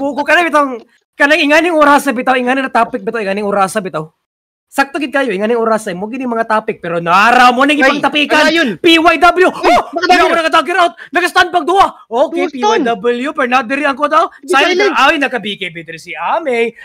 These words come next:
Speaker 1: Mag-isumbagay diri ang P Y W, gipinger diri pita, guys. Pinahilis diri tong Lions. Gonna be a four v five.
Speaker 2: Wala
Speaker 1: Pero
Speaker 2: matras,
Speaker 1: Setsu
Speaker 2: ha?
Speaker 1: na rolling thunder. Pero wala siya kaping ligis diri pita, guys. The Primal Split will commit diri
Speaker 2: Oh,
Speaker 1: kang X X S.
Speaker 2: E P. Hala,
Speaker 1: Hala ka.
Speaker 2: stun.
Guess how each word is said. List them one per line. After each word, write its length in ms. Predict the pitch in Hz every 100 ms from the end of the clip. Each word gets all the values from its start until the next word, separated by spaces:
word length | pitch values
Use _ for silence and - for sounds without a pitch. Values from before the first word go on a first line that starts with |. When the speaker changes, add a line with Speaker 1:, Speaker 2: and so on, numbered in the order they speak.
| -
Speaker 1:
Mag-isumbagay 540 | 196 196 214 202 220
diri 100 | 220 226
ang 20 |
P 80 | 233
Y 60 |
W, 160 | 247 233
gipinger 320 | 220 220 214
diri 240 | 220 214 214
pita, 160 | 214 226
guys. 100 | 214
Pinahilis 460 | 214 202 208 220 208
diri 140 | 214
tong 140 | 214 208
Lions. 340 | 208 214 190 175
Gonna 100 | 190
be 80 | 208
a 80 |
four 160 | 190 202 180
v 100 | 233
five. 320 | - 190 170 -
Speaker 2:
Wala 220 | 160 185 196
Speaker 1:
Pero 80 | 208
Speaker 2:
matras, 240 | 196 240
Speaker 1:
Setsu 80 | 220
Speaker 2:
ha? 80 | 208
Speaker 1:
na 80 |
rolling 240 | 202 202 202
thunder. 340 | 208 208 202 247
Pero 100 | 233
wala 100 | 254
siya 160 | 285 311
kaping 160 | 311
ligis 240 | 311 311 320
diri 160 | 320
pita, 140 | 320 320
guys. 140 | 320 285
The 80 |
Primal 320 | - 285 330 320
Split 180 | - 330
will 80 | 262
commit 240 | 285 269
diri 80 | 285
Speaker 2:
Oh, 60 | -
Speaker 1:
kang 100 | 269
X 240 | 254 208
X 0 |
S. 0 |
Speaker 2:
E 320 | 220 277 -
P. 220 | _ -
Hala, 140 | 277 311
Speaker 1:
Hala 180 | 247 226
ka. 20 | 302
Speaker 2:
stun. 180 | 403